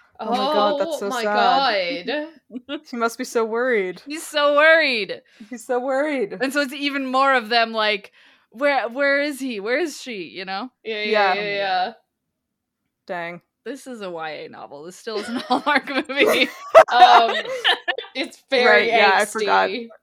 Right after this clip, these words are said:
Speaker 1: It's very angsty.
Speaker 2: Um,
Speaker 1: <laughs>
Speaker 2: I think we need to just throw out the fact that this is going to be a Hallmark movie.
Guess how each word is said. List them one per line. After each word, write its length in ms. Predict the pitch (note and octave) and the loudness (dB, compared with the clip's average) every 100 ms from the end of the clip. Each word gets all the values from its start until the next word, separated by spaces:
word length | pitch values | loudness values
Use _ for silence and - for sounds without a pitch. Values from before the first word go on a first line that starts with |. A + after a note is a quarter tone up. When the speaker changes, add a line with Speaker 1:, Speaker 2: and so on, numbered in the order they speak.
| _ _ _ _ - | _ _ _ _ -6
Speaker 1:
It's 240 | B3 - | -6 -6
very 540 | G#3 F#3 G3+ G3 F#3 | -10 -4 0 0 -2
angsty. 400 | F3 F3+ F#3+ - | -4 -6 -10 -4
Speaker 2:
Um, 560 | A#3+ A#3+ A#3 G#3 G3 - - - _ - - - | 0 2 2 2 2 2 -6 -8 _ -20 -20 2
Speaker 1:
<laughs> 580 | G#4+ D4+ C#4+ E4+ G#4+ C#4+ - - - - | 2 4 4 6 4 2 -2 -20 -16 -2
Speaker 2:
I 120 | F#4+ | -2
think 220 | F4+ F4 G4 | 0 -4 -2
we 120 | G#4 | 0
need 180 | G#4 G#4 | 0 -2
to 120 | D#4+ | -6
just 280 | D#4 D4+ - | -8 -8 -8
throw 260 | C4 B3+ | -4 2
out 240 | B3 A#3+ A#3+ | 4 4 2
the 80 | |
fact 380 | - A3 F#3+ G#3+ | -6 -2 -2 -2
that 160 | A3+ G#3 | -6 -8
this 220 | G#3 G#3+ | -8 -12
is 180 | G#3+ G#3+ _ | -14 -18 _
going 260 | A3 G#3+ A3+ | -10 -10 -10
to 80 | G#3+ | -8
be 80 | |
a 80 | G3+ | -6
Hallmark 440 | G3 F#3 F#3 G3 G3+ | -4 -4 -4 -6 -8
movie. 560 | A3 G#3+ A#3 A#3+ B3+ | -10 -6 -4 -4 -6